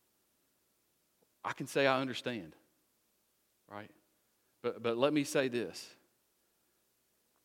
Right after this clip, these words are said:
Being filled with God means you don't worry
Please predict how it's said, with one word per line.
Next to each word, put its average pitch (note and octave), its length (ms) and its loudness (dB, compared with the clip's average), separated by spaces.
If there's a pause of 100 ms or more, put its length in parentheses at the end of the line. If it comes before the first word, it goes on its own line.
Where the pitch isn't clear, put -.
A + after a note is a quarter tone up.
(260)
Being D#3+ 240 4
filled E3+ 260 4
with B2+ 160 -2
God A2 480 4 (1600)
means C3 200 -2
you B2 60 -4
don't C3 260 2
worry A#2+ 520 2